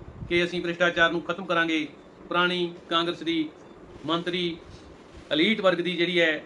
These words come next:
ਮੰਤਰੀਸ਼ਿਪ ਦੀਆਂ ਫਾਈਲਾਂ ਹਾਲੇ ਵੀ ਉਹਨਾਂ ਕੋਲ ਪਈਆਂ ਹਨ। ਉਹਨਾਂ ਦੇ ਉੱਤੇ ਉਹਨਾਂ ਨੇ ਜੋ ਗੱਲ ਕਹੀ ਸੀਗੀ ਕਿ ਬੇਅਦਬੀਆਂ ਦੇ ਅਸੀਂ ਦੋਸ਼ੀਆਂ ਨੂੰ ਬਹੁਤ ਜਲਦੀ ਸਜ਼ਾਵਾਂ ਦੇਵਾਂਗੇ, ਉਹ ਨਹੀਂ ਦੇ ਸਕੇ। ਤਾਂ ਕੁੱਲ ਮਿਲਾ ਕੇ ਪੰਜਾਬ ਦੇ ਲੋਕਾਂ ਨੇ ਫਿਰ ਇੱਕ ਤੀਸਰਾ ਬਦਲ ਲੈ ਕੇ ਆਂਦਾ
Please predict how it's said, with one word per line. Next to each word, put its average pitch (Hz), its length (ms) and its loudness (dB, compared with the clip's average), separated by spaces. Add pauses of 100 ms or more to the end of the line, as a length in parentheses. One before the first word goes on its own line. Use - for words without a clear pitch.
ਮੰਤਰੀਸ਼ਿਪ 165 480 -4
ਦੀਆਂ 165 200 -2
ਫਾਈਲਾਂ 160 240 0
ਹਾਲੇ 165 200 0
ਵੀ 160 80 0
ਉਹਨਾਂ 165 160 0
ਕੋਲ 156 160 -4
ਪਈਆਂ 143 340 -2
ਹਨ। - 120 -8 (420)
ਉਹਨਾਂ 196 200 2
ਦੇ 196 60 -2
ਉੱਤੇ 180 360 0 (720)
ਉਹਨਾਂ 214 220 0
ਨੇ 208 100 0
ਜੋ 180 200 -2
ਗੱਲ 180 200 2
ਕਹੀ 180 220 -2
ਸੀਗੀ 185 260 -8
ਕਿ 185 120 -4
ਬੇਅਦਬੀਆਂ 170 480 0
ਦੇ 170 300 2 (760)
ਅਸੀਂ 185 360 -4 (300)
ਦੋਸ਼ੀਆਂ 180 380 0
ਨੂੰ 185 260 -6 (120)
ਬਹੁਤ 170 180 0
ਜਲਦੀ 170 280 0
ਸਜ਼ਾਵਾਂ 170 380 2
ਦੇਵਾਂਗੇ, 170 420 0
ਉਹ 196 120 -2
ਨਹੀਂ 190 100 -4
ਦੇ 170 100 0
ਸਕੇ। 139 260 -6 (280)
ਤਾਂ 135 100 -6
ਕੁੱਲ 175 200 -2
ਮਿਲਾ 170 200 2
ਕੇ 165 120 -4
ਪੰਜਾਬ 160 320 0
ਦੇ 160 80 0
ਲੋਕਾਂ 156 240 -2
ਨੇ 156 100 -2
ਫਿਰ 151 140 -4
ਇੱਕ 156 140 -8
ਤੀਸਰਾ 170 360 -2
ਬਦਲ 147 200 -4
ਲੈ 139 100 2
ਕੇ 135 140 -4
ਆਂਦਾ 127 300 -4